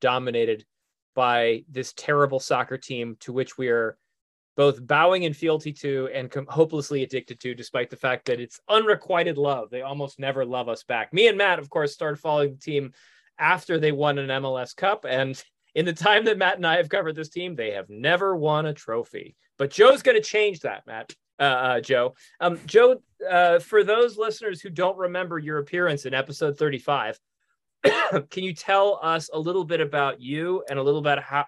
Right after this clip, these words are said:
a little bit about how you fell in love with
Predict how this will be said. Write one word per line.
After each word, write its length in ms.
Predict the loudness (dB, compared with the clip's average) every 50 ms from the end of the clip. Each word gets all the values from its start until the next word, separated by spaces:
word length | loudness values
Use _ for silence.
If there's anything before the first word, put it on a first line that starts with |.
| _
a 120 | -6 -6 -4
little 220 | -2 -2 -2 -2
bit 160 | 0 0 0
about 300 | 0 2 0 0 -2 -2 -6
how 520 | -6 -2 0 0 2 2 2 2 0 -2 _ _ _ _ _ _ _
you 120 | -6 -6 -6
fell 320 | -2 0 0 0 2 0
in 100 | -2 -2
love 300 | -2 -2 -2 -2 -2 -4
with 360 | -4 -2 -2 -2 -4 -6 _